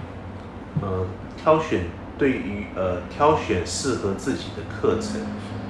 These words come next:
那当然首先先要了解到自己的需求。啊，就比如说我今天是一个P M，那我想要，呃，提升我哪部分的专长？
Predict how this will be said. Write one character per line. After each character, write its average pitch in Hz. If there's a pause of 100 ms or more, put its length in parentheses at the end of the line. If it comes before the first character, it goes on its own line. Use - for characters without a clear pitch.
(100)
那 139
当 135
然 131
首 90
先 120
先 139
要 113
了 87
解 85
到 98
自 -
己 87
的 -
需 -
求。 - (680)
啊， 92 (120)
就 -
比 87
如 90
说 -
我 85
今 90
天 104
是 107
一 98
个 95
P 101
M， - (520)
那 120
我 101
想 82
要， 101
呃， 87
提 95
升 120
我 113
哪 -
部 107
分 95
的 87
专 95
长？ -